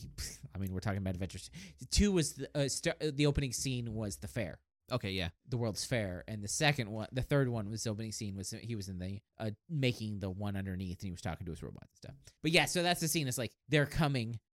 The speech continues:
Speaker 1: like, piecemeal onto him, and it, like,
Speaker 2: Mm-hmm.
Speaker 1: comes onto his hands and legs, and he, but each one is, like, a bullet shot, so he gets, like, knocked back by it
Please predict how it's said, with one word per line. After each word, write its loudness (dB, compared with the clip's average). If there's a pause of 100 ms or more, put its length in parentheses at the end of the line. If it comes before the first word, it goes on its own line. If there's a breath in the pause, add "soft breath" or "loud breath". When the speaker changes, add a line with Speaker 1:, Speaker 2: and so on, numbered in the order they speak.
(100)
Speaker 1:
like, -2
piecemeal 4
onto -2
him, -6
and -8
it, 0 (100)
like, 0
Speaker 2:
Mm-hmm. 2
Speaker 1:
comes 2
onto -2
his -4
hands -4
and -8
legs, -6
and -4
he, -10 (180 loud breath)
but -4
each 0
one 2
is, 2
like, 0
a -4
bullet 8
shot, 2
so -2
he 2
gets, -2
like, 0
knocked 2
back -2
by -4
it -6